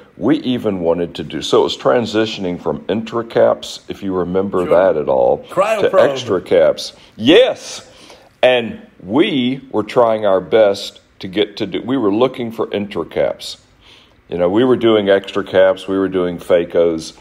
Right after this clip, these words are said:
Speaker 1: but we all wanted to try to at least do a few of these things. And I got to do four.
Speaker 2: Yeah.
Speaker 1: Um, with a cryoprobe. But it, um, it would be interesting, it would be interesting to see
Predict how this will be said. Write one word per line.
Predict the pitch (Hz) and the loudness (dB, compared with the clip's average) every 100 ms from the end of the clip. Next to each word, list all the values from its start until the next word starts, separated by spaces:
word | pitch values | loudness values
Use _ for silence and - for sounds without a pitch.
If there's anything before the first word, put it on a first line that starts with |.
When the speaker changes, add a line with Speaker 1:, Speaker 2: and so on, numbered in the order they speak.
| - - _ - | -20 -20 _ 2
Speaker 1:
but | 101 - | 2 4
we | 92 | 2
all | 92 107 107 | 4 4 2
wanted | 101 98 92 | 0 -2 -4
to | 92 | -8
try | 76 98 90 | 0 2 4
to | |
at | 80 - | 0 -2
least | 107 123 - 76 | -2 -2 -6 -8
do | 87 95 95 | -2 0 0
a | 82 | -2
few | - - 131 107 80 | -4 -4 -2 0 0
of | 73 | -2
these | 80 73 - | -8 -8 -8
things. | 71 60 - - | -8 -8 -12 -10
And | - | -4
I | 87 | 0
got | 87 - | 0 0
to | |
do | 76 76 | -8 -12
four. | - 82 87 78 71 - - | -6 -2 -2 -4 -8 -20 -20
Speaker 2:
Yeah. | 113 120 - - - - | -14 -12 -12 -14 -12 2
Speaker 1:
Um, | 95 92 90 - 71 - - | 4 4 2 -6 -12 -16 -8
with | 90 127 | 0 2
a | 131 | 2
cryoprobe. | 135 123 95 80 80 71 67 - _ _ _ _ _ _ - - - | 2 4 2 0 0 0 -2 -12 _ _ _ _ _ _ -20 -20 -8
But | - 113 - - - _ _ - | 2 2 2 -12 -20 _ _ 2
it, | 127 127 - | 2 2 2
um, | 123 98 85 - | 4 4 2 -2
it | 131 | -4
would | - 127 | -4 -6
be | 131 - - | -6 -6 -6
interesting, | - 349 - 127 95 80 - - 76 69 78 - - - _ _ - | -4 -4 -4 0 2 2 0 -8 -8 -8 -14 -18 -20 -20 _ _ -8
it | 123 | -4
would | 208 226 | -4 -2
be | 180 | -2
interesting | 180 151 131 - 107 | -2 -6 -8 -6 -8
to | 92 | -8
see | 90 - 101 71 71 | -10 -6 -4 -4 -10